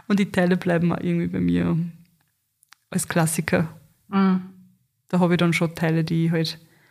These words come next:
Speaker 1: also ich hab wirklich viel Gewand, aber ich hab auch viel Gewand, das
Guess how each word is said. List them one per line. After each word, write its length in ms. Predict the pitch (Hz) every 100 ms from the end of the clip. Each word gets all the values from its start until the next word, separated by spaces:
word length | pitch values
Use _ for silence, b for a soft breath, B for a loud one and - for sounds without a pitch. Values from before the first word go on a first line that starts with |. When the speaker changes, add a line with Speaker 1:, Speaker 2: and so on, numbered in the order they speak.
| _
Speaker 1:
also 160 | 175 180
ich 60 |
hab 160 | 160 -
wirklich 340 | 190 208 175
viel 240 | - 220 214
Gewand, 540 | 170 165 180 185 - - _ _ _ _ _
aber 140 | 175 180
ich 60 |
hab 120 | 170 165
auch 40 |
viel 320 | - - 240
Gewand, 340 | - 180 180 180
das 200 | 160